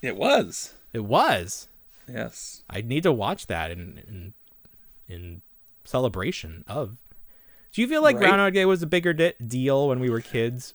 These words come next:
Speaker 2: or is it just one of those things where, as an adult, there's too much shit to keep track of?
Speaker 1: I feel like it was one of those holidays that was really played up in the elementaries.
Speaker 2: Yeah.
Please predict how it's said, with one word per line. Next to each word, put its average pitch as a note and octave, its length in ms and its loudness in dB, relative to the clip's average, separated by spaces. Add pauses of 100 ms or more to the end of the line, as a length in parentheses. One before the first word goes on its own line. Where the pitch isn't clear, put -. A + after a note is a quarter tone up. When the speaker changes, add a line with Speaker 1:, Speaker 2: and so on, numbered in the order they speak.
(100)
Speaker 2:
or B2+ 100 2
is B2 100 2
it B2 60 -2
just D3 180 -6
one C#3+ 80 2
of C3 80 0
those A#2+ 140 -2
things B2 260 -4
where, G2+ 240 -4 (400)
as B2 160 -2
an B2 60 0
adult, G#2 340 -2
there's G2 160 -8
too C3 100 -6
much A2+ 140 -6
shit - 300 -8
to - 80 -16
keep A2 160 -8
track F2 300 -6
of? G#2+ 340 -8 (400)
Speaker 1:
I F3 120 4
feel G3 340 2
like E3 400 4
it D3 160 2
was C3+ 280 2
one C#3+ 180 0
of C3 120 0
those B2 680 -2
holidays B2 560 0
that - 100 -6
was A#2 160 -12
really A#2 220 -4
played A#2+ 340 -4
up A#2+ 260 -2
in C3+ 220 -4
the B2 140 -4
elementaries. D3 880 -4 (280)
Speaker 2:
Yeah. B2 540 0